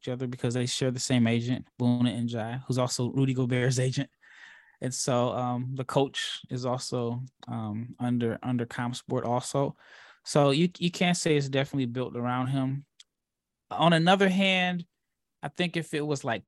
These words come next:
totally, totally one hundred percent built to show his strengths, then it probably would have, like, a bigger point guard in a sense, because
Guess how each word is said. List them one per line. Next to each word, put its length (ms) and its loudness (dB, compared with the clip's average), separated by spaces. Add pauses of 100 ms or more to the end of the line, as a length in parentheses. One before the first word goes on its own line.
totally, 600 0
totally 440 0
one 140 -2
hundred 340 -4
percent 640 -6
built 360 0 (180)
to 140 -4
show 220 2
his 160 0
strengths, 600 -4
then 140 0
it 180 -2
probably 220 -2
would 100 -2
have, 180 -4
like, 180 -2
a 40 -2
bigger 320 2
point 300 -4
guard 320 2
in 140 -2
a 60 0
sense, 520 -4
because 600 0